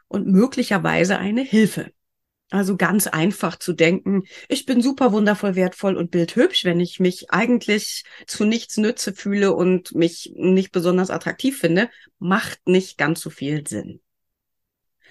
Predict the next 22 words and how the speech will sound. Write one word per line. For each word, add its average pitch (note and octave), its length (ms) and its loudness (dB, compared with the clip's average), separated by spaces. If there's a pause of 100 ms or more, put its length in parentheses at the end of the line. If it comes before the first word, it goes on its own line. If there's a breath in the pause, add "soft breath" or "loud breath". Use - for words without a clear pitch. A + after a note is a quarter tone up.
(420 soft breath)
Jetzt - 340 0
kann D#4 160 4
ich E4+ 140 6
mich C4+ 160 0
also B3+ 180 2
fragen, A3 340 2
an G3 240 0
welcher D4 460 2
Stelle F3 800 0 (800)
gelänge A#3 800 4
es C4 160 -4
mir B3+ 320 2
am A3+ 160 2
ehesten? A#3 500 2
Und F#3 200 -2
das - 180 -6
darfst A3+ 380 -4
du B3 120 4
dich A#3 280 -2
jetzt - 320 -4
fragen. G#3 440 0
Ich - 280 -6